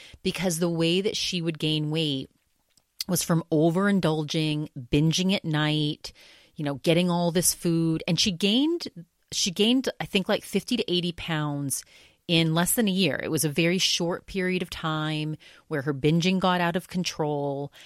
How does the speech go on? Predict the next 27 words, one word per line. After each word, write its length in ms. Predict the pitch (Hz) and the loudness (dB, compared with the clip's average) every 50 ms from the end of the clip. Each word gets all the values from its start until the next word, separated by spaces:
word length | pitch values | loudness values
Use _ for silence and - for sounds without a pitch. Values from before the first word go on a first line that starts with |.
| - - - - _ | -20 -20 -20 -12 _
And 160 | - 165 165 - | -2 0 0 2
she, 240 | - 180 180 165 - - | 0 0 -2 -4 -6 -4
and 140 | - 175 175 | -2 0 2
again, 220 | 175 160 185 160 | 2 2 2 2
she 120 | - - 165 | 2 0 -4
gained 460 | 143 - 175 165 165 170 180 180 165 | -2 0 2 2 4 2 2 0 -2
this 240 | 202 170 - - 170 | -2 -2 -2 -4 -4
weight 420 | 156 160 175 180 160 151 143 - | -2 -2 0 0 0 -2 -2 -4
in 120 | - 151 147 | -4 -4 -4
a 40 | 143 | -4
very, 380 | 135 139 151 143 147 151 156 | -2 0 0 0 2 0 0
very 280 | 147 156 151 147 139 139 | 0 0 0 0 0 0
short 340 | - - - 147 143 143 - | -2 -2 -4 -4 -8 -8 -8
period 320 | - 151 135 131 135 131 | -6 -6 -4 -4 -4 -6
of 80 | 127 - | -8 -8
time. 500 | - - 196 165 139 - - - - - _ - _ - - - - - - - - - - - | -6 -4 -4 -4 -4 -6 -10 -14 -16 -20 _ -20 _ -20 -20 -20 -20 -20 -20 -20 -20 -18 -10 -4
So, 640 | - - - 208 202 202 202 196 196 185 185 190 - _ _ _ | -4 0 2 2 2 4 4 4 4 4 2 0 -2 _ _ _
you 140 | - 196 220 | -4 0 0
know, 120 | 208 202 175 | 0 0 -2
to 200 | - - - 226 | -4 -2 0 0
look 340 | 214 208 220 277 269 - | 0 2 0 0 0 2
at 100 | 330 254 | 0 0
her 520 | 214 - - 190 180 170 170 170 165 165 170 - | 0 0 0 2 2 4 4 4 2 2 0 0
and, 240 | 170 165 165 - - | -2 -2 -2 -4 -6
you 120 | - 185 165 | -4 -4 -4
know, 120 | 160 156 - | -4 -4 -6
her, 240 | 165 - - 165 143 | -8 -10 -8 -8 -8